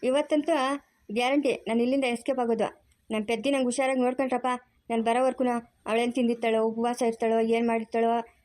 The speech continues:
ನನ್ ಮಗಳ್ಕ ಏನೂ ತಿಳಿಯಲ್ಲಪ್ಪ. ಅವತ್ತು ಯಾವತ್ತೋ ಬಟ್ಟೆಗಳು ಎತ್ಕೊಂಡು ರಾತ್ರಿ ಹೊತ್ತು ಓಡಾಡ್ತಾ ಇದ್ದಿದ್ದು. ಅವಳು ಪೆದ್ದಿ ಅವಳು, ಅವಳಿಗೆ ಏನೂ ತಿಳಿಯಲ್ಲ.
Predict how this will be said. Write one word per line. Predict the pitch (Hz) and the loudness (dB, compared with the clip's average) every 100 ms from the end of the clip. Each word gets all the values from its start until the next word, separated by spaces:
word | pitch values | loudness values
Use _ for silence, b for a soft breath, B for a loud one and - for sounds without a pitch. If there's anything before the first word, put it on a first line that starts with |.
| - | -8
ನನ್ | 220 214 | -4 -2
ಮಗಳ್ಕ | 220 254 226 240 | -2 -2 -2 0
ಏನೂ | 233 233 240 | 0 0 0
ತಿಳಿಯಲ್ಲಪ್ಪ. | 240 233 226 220 202 _ _ - | 2 2 0 -2 -8 _ _ -6
ಅವತ್ತು | 202 202 | -6 -2
ಯಾವತ್ತೋ | 226 254 226 | -2 0 -2
ಬಟ್ಟೆಗಳು | 208 233 254 | -2 -2 -2
ಎತ್ಕೊಂಡು | 254 233 214 240 | 0 0 2 0
ರಾತ್ರಿ | 226 226 | -2 -2
ಹೊತ್ತು | 262 247 | -2 0
ಓಡಾಡ್ತಾ | 233 262 262 | 2 0 0
ಇದ್ದಿದ್ದು. | 226 226 214 202 b b - | 0 0 0 -2 b b -4
ಅವಳು | 233 | -2
ಪೆದ್ದಿ | 233 269 262 | 0 -2 2
ಅವಳು, | 311 247 190 | 2 2 0
ಅವಳಿಗೆ | - 220 240 | 0 -2 2
ಏನೂ | 262 277 | 2 2
ತಿಳಿಯಲ್ಲ. | 254 240 240 | 2 2 2